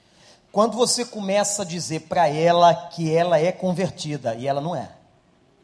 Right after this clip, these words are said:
você pode tá atrapalhando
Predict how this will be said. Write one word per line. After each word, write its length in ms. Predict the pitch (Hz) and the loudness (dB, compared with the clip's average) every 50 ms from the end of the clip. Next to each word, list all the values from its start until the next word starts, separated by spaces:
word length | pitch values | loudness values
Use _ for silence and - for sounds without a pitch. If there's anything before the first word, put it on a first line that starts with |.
| _ _ _ _ _ _ _ _ _ _ _ _ _ _ _ _ _ | _ _ _ _ _ _ _ _ _ _ _ _ _ _ _ _ _
você 160 | - 165 156 | -4 -4 0
pode 220 | - 160 156 160 | 0 0 0 2
tá 80 | - 160 | 0 -2
atrapalhando 960 | - - 151 135 - - 135 127 123 139 151 165 185 208 226 220 254 254 | -2 -2 -4 -4 0 -2 -2 -2 0 0 0 2 2 2 2 0 -2 -6